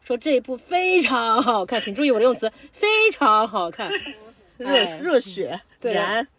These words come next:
Speaker 1: 对，对，然后其他的电影我就没有怎么在朋友圈里看到了。呃，所以我的判断，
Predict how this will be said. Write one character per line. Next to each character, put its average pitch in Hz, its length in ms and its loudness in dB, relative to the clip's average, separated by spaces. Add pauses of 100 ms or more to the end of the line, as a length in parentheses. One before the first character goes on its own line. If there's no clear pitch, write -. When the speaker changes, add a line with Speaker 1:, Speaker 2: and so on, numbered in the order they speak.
(140)
Speaker 1:
对， 202 240 -10
对， 202 180 -6
然 175 140 -8
后 233 80 -6
其 - 160 -14
他 330 220 -2
的 330 80 0
电 277 200 -4
影 214 160 -4
我 175 240 -6
就 220 160 -6
没 175 200 -6
有 226 120 -4
怎 175 140 -14
么 151 80 -12
在 165 100 -12
朋 180 160 -12
友 180 60 -8
圈 220 140 -10
里 180 80 -12
看 - 180 -16
到 113 120 -18
了。 - 120 -20 (460)
呃， 165 180 -16
所 220 160 -6
以 240 40 0
我 202 200 -2
的 165 100 -6
判 226 280 -8
断， 202 280 -4